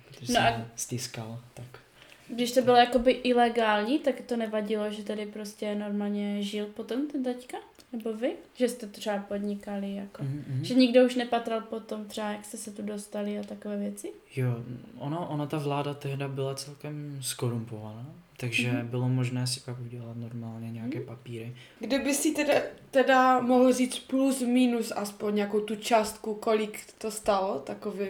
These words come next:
Speaker 3: převod Vietnamce do Česka? <laughs>
Speaker 1: Já bych to tak odhadnul na nějakých třeba dvě stě tisíc najednou.
Speaker 3: No a třeba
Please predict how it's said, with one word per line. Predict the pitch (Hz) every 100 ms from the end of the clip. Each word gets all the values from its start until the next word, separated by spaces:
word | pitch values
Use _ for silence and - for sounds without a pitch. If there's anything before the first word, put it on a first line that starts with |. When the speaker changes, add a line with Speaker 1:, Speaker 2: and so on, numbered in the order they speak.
| -
Speaker 3:
převod | - 208 196 190
Vietnamce | 180 190 185 196 190 - 190 196 - -
do |
Česka? | - - 196 - 202 254
<laughs> | 269 269 262 - - _ _ _ -
Speaker 1:
Já | 139
bych | 135 135
to | 147
tak | - 135
odhadnul | 135 135 135 135 135
na | 127
nějakých | 127 120 127 127 127 - - -
třeba | - - - 135 - - 135 143 147 135
dvě | 127 127
stě | - 135
tisíc | - 131 - 160 - -
najednou. | 139 143 143 143 147 _ -
Speaker 3:
No | 202
a | 214 202 196 196 190 -
třeba | 214 208 208 196 190 190